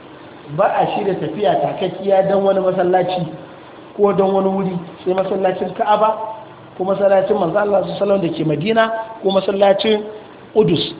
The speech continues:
da ke Palestine. Su kaɗai ne masallacai da ake shirya tafiya domin su. Ai, mun karanta da ku a nan, a wannan masallacin, a cikin littafin Muwaffa, da wani mutum ya haɗu da Abu Huraira, ya ce, "Daga ina kake?" Ya ce, "Daga,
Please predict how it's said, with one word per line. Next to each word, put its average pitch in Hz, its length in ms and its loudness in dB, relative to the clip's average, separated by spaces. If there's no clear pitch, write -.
da 151 80 -4
ke 139 300 0
Palestine. 147 480 -2
Su 196 100 -6
kaɗai 247 280 2
ne 220 100 2
masallacai 156 600 0
da 156 160 -6
ake 185 220 0
shirya 180 280 2
tafiya 170 440 0
domin 143 320 0
su. - 140 -4
Ai, 208 120 4
mun 247 180 0
karanta 240 380 4
da 196 100 2
ku 165 220 -2
a 156 120 -2
nan, 160 140 2
a 156 120 -4
wannan 269 260 2
masallacin, 175 600 2
a 180 100 0
cikin 247 240 -4
littafin 233 400 0
Muwaffa, 175 360 0
da 165 80 0
wani 208 200 2
mutum 214 240 -2
ya 214 100 0
haɗu 190 160 2
da 180 120 2
Abu 165 160 0
Huraira, 180 440 4
ya 185 100 0
ce, 202 140 2
"Daga 180 260 2
ina 190 180 4
kake?" 208 200 2
Ya 190 60 4
ce, 196 180 4
"Daga, 165 140 2